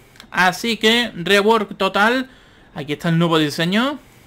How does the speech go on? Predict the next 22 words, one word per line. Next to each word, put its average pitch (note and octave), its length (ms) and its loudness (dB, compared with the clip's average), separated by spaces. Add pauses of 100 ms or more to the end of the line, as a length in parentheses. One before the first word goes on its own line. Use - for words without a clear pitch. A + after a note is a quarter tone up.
(400)
Se - 160 -10
ha - 20 -4
amasado, C3+ 640 -2
¿eh? F#3+ 160 -4
Se E3+ 100 -10
ha - 20 -4
amasado, E3 440 -2
chaval. F3 460 -4
Dice, D3+ 260 -8
"Yo G#3 80 -6
soy G#3+ 140 -8
un D#3+ 60 -6
mago. C#3+ 320 -8 (580)
Pero A#3 180 -4
yo A#3+ 180 -4
soy B3 160 -4
un A3+ 120 0
mago A3 320 2
que G3+ 100 -2
está G3+ 280 -4
petado, C#3+ 380 -4
chaval". C3 420 -8